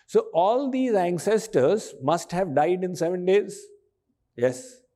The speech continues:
So then none of these seven days should be auspicious to you.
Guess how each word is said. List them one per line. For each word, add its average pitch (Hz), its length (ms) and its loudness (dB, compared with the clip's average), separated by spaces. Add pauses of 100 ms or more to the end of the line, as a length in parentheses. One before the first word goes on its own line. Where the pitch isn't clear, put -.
(320)
So 185 180 4
then 175 500 2
none 185 220 0
of 202 240 -4
these 214 300 -4
seven 196 380 0
days 196 280 4
should 180 300 -2
be 190 140 -2
auspicious 170 680 -4
to 170 100 -4
you. 160 240 -2